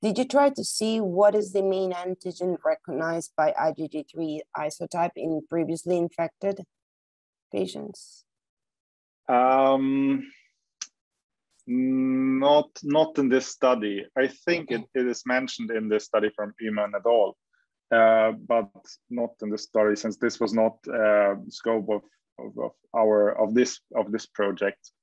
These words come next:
Speaker 2: because we were mainly interested in the, in the overall, um, subclass response. Um,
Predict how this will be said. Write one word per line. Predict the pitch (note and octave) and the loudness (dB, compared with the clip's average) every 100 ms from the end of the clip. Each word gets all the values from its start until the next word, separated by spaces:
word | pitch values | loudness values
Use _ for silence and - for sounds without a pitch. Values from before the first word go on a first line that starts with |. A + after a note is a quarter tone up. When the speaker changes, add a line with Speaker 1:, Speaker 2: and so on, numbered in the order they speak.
| _ _ _ | _ _ _
Speaker 2:
because | - - | -12 0
we | A#2 | 2
were | A2+ A#2 | 4 4
mainly | A#2+ A#2+ A#2 | 4 4 4
interested | A#2 A2+ A2+ - G#2+ | 2 2 0 0 -4
in | G#2 G#2 | -6 -2
the, | G#2+ A2 A#2 | 0 0 0
in | A2+ | -2
the | |
overall, | B2 A#2 A2 A2 A2 A2+ G#2+ A2 - G#2 | 0 0 0 0 2 2 2 -2 -4 -4
um, | G2+ G2+ G#2 G#2+ | -2 -4 -8 -8
subclass | - G#2+ - G#2 - | -4 -4 -2 -4 -4
response. | G#2+ - G#2 G2+ - - _ _ _ _ _ _ _ _ _ | -10 -8 -8 -8 -14 -20 _ _ _ _ _ _ _ _ _
Um, | G#2 F#2+ F#2+ | -8 -8 -8